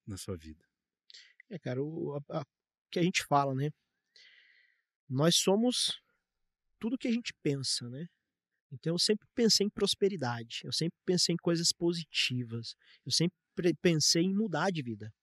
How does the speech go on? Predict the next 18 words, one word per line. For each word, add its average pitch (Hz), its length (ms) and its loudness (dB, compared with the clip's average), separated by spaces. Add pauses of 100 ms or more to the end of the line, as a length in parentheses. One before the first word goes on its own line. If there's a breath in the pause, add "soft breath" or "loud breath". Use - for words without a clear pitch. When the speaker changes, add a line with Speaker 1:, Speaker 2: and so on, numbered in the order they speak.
(540)
Speaker 2:
Então, 160 220 2
o 175 40 2
pensamento, 190 800 6
ele 165 120 2
vem 160 120 2
primeiro 208 400 4
que - 120 -4
a 202 60 2
ação. 131 440 4 (960)
Agora, 143 460 2
pensamento 175 500 6
sem 208 120 2
ação, 226 420 6 (480)
nada 190 340 2
mais 202 220 4
é 180 80 2
que - 160 -6
uma 262 240 0